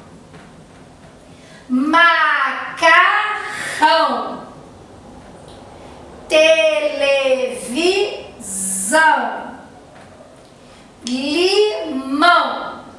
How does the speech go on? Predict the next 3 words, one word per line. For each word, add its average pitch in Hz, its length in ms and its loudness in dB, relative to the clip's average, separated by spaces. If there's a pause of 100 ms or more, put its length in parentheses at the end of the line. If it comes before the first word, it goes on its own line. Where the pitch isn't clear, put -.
(1700)
mão, 302 880 0 (3000)
peão, 359 1500 2 (1300)
João, 302 1700 0